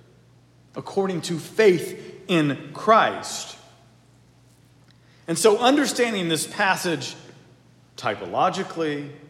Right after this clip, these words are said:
spiritually, the purpose of Hagar and Israel being cast out actually shows that inclusion in the family of God is not a matter of ancestry,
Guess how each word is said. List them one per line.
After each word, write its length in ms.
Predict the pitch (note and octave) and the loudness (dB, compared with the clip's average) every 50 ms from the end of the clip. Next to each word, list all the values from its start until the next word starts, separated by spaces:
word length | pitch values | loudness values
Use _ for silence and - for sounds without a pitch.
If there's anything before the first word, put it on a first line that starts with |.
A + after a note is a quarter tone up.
| - - | -20 -12
spiritually, 920 | - - - - - A3+ A#3+ A#3 G3+ E3 C#3+ - - - G#2+ G2 F2+ F2 F2 A2 A#2 - - - - - - _ _ _ _ _ _ _ _ _ _ _ - | -8 -6 -6 0 4 6 8 8 8 8 6 0 -4 -6 -6 -8 -10 -12 -14 -16 -18 -20 -20 -20 -20 -20 -20 _ _ _ _ _ _ _ _ _ _ _ 4
the 100 | F#3+ F#3+ | 4 4
purpose 580 | G3 - - - C#4 D4 - C4 A#3 G3+ - | 4 -2 0 2 2 2 4 4 2 2 2
of 200 | - - D#3+ - | 0 -2 -4 -4
Hagar 480 | C#3+ E3 G3 F#3+ F3 D#3+ D3+ C#3+ C3+ C3 | -2 0 0 2 4 6 6 6 6 4
and 120 | B2 B2 | 2 0
Israel 300 | C#3 D3 C3 C3 C3 A#2+ | -2 -4 -4 -4 -4 -6
being 300 | G#2+ A#2 A2+ G#2+ G2+ F#2+ | -4 -6 -8 -8 -10 -12
cast 420 | - - A#2+ A2 G#2 G#2 - - - | -10 -6 -6 -6 -6 -8 -12 -8 -4
out 480 | F3 F#3 D3+ A2 G2 G#2 - - - - - - - - _ _ _ _ _ _ - | -2 0 0 0 -2 -8 -12 -14 -18 -20 -20 -20 -20 -20 _ _ _ _ _ _ 2
actually 520 | D#3+ E3 - - - F#3+ F#3 F3 D#3+ F3 | 2 2 2 0 -2 0 0 0 0 0
shows 880 | - - - - - - G#3 A3+ B3 B3+ A#3+ G#3+ F3+ D#3+ D3+ C#3 C3 - | -2 -2 -2 -2 0 2 4 4 6 6 8 6 6 4 2 0 2 2
that 180 | D3 D3+ D3+ | 2 2 2
inclusion 720 | D3+ D3+ D3+ C#3+ - - F#3 A#3 A#3+ A#3 G3 D#3+ F#3 E3+ D#3+ | 0 -2 -4 -4 -6 -6 -4 -2 -2 0 0 -2 -2 -2 -2
in 180 | D3 C#3 C3 | -2 -2 -4
the 60 | B2+ | -4
family 400 | A2+ - D#3 D3 C#3 C3+ B2+ A#2 | -6 -4 -2 -2 -2 -2 -2 -4
of 140 | G#2+ G#2 G2 | -6 -6 0
God 520 | - D#3 F#3+ G3+ F3 C#3 A#2+ A2+ A2+ G#2 - - - - - - | 2 4 6 6 6 4 2 0 -2 -6 -10 -16 -18 -20 -6 0
is 240 | - F#3 F3+ D3+ D#3+ | 2 2 2 2 4
not 340 | F3 F#3 F#3 F3+ F#3+ - D#3+ | 6 6 8 8 6 4 0
a 40 | D3+ | -2
matter 520 | D3 D3 D#3 D#3+ F3 F3 F3 E3+ D#3 D3+ | -2 0 2 4 4 6 6 6 4 2
of 220 | D#3 C3+ A#2+ A2 - - | 2 -2 -4 -4 -4 -4
ancestry, 1080 | A3+ C4 C#4 C#4 C4 G3+ - - C#3 B2 A#2 - - - B2+ A2 G#2 G2 G2 A2 A#2 | -2 0 0 0 0 -2 -2 0 0 0 0 -2 -6 -6 -4 -4 -4 -4 -6 -6 -8